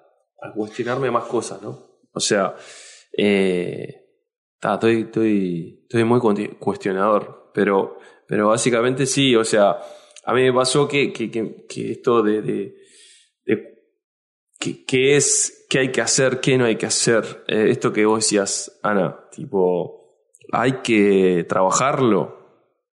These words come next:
o no hay que trabajarlo? Antes pensaba que s-, antes pensaba que no, que era tipo, no, ya está, no se trabaja.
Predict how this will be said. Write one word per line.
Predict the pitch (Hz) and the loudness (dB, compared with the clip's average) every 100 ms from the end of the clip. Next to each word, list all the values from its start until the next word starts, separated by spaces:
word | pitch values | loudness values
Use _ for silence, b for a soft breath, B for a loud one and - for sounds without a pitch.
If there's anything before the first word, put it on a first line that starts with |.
| - | -2
o | 104 | 0
no | 110 107 | 2 0
hay | 101 | 0
que | 101 | -2
trabajarlo? | 101 95 85 - 82 78 71 67 - _ _ _ _ _ - | 0 2 2 0 -2 -2 -6 -12 -12 _ _ _ _ _ -4
Antes | 147 202 | -2 0
pensaba | 151 135 151 143 | 2 2 2 0
que | - | -2
s-, | - - - | -6 -6 -2
antes | 143 165 | -2 0
pensaba | 147 135 131 | 0 0 2
que | 104 | 2
no, | 107 147 180 156 - | 4 4 2 -2 -12
que | - | -2
era | 113 | 0
tipo, | 107 107 101 | 0 0 0
no, | 117 143 110 95 | 2 2 2 0
ya | 95 110 | -2 -2
está, | - 135 151 - | -2 -2 -2 -6
no | 113 | -6
se | 110 | -2
trabaja. | 95 98 117 131 120 123 - | 0 2 2 0 -4 -8 -12